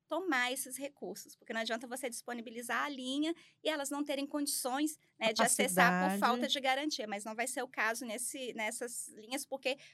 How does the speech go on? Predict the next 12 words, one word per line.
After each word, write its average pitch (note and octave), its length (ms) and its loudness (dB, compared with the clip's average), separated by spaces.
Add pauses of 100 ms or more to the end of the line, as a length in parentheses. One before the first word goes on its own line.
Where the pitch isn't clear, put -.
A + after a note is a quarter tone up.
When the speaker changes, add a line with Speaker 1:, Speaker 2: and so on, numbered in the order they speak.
(140)
Speaker 1:
o B3+ 120 -4
recurso D#4+ 540 0
está B3+ 220 -2
saindo B3 320 -4
do A#3 80 -6
governo A3+ 380 -4
federal G#3+ 420 -2
com B3 100 -12
uma B3 140 -6
taxa A#3+ 320 -2
muito B3 420 -8
baixa. - 460 -4